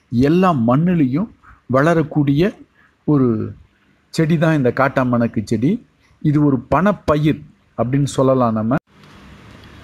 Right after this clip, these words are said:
ஆயிரத்தி தொள்ளாயிரத்தி எண்பதாம் ஆண்டு முதல் முதலா தாய்லாந்து நாட்டுல தான் இந்த காட்டாமணக்கு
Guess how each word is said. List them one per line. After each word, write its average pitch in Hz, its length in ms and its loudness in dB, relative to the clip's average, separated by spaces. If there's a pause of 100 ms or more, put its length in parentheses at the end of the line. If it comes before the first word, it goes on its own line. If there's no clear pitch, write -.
(320)
ஆயிரத்தி 165 540 0
தொள்ளாயிரத்தி 143 920 0 (540)
எண்பதாம் 143 580 0
ஆண்டு 117 380 0 (400)
முதல் 143 340 0
முதலா 156 360 0 (160)
தாய்லாந்து 160 580 0
நாட்டுல 120 360 -2
தான் 147 220 -2 (480)
இந்த 147 240 0 (1400)
காட்டாமணக்கு 156 680 0